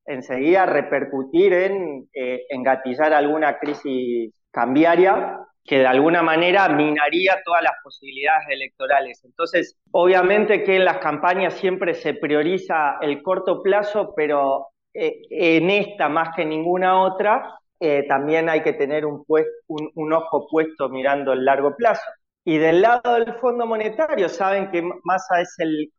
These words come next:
es el candidato a presidente por parte del oficialismo, pero también están viendo las restricciones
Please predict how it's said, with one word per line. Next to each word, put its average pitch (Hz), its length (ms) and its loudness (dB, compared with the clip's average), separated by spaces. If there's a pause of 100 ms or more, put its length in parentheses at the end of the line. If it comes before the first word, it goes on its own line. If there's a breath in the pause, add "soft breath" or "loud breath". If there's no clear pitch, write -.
es 156 180 -4
el 156 160 0
candidato 156 560 0
a 165 100 2
presidente 170 680 -2
por 135 220 -6
parte 156 260 0
del 156 100 2
oficialismo, 180 760 -2
pero 170 220 0
también 180 320 0
están 180 320 -4
viendo 185 260 0
las 151 220 -2
restricciones 139 920 -6